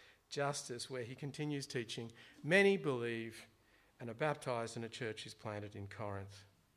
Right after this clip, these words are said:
And the members of the synagogue, guess what, didn't believe, who didn't believe in Jesus, bring a charge against Paul and try to make Christianity illegal.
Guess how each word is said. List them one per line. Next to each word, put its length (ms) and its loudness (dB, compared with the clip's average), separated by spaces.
And 80 -2
the 40 2
members 300 10
of 120 6
the 60 0
synagogue, 640 10
guess 260 6
what, 200 2
didn't 220 2
believe, 580 2
who 120 -2
didn't 220 2
believe 220 4
in 80 -2
Jesus, 340 -4
bring 220 2
a 40 4
charge 460 6
against 300 -2
Paul 400 0
and 80 -6
try 320 12
to 80 12
make 280 10
Christianity 680 2
illegal. 560 0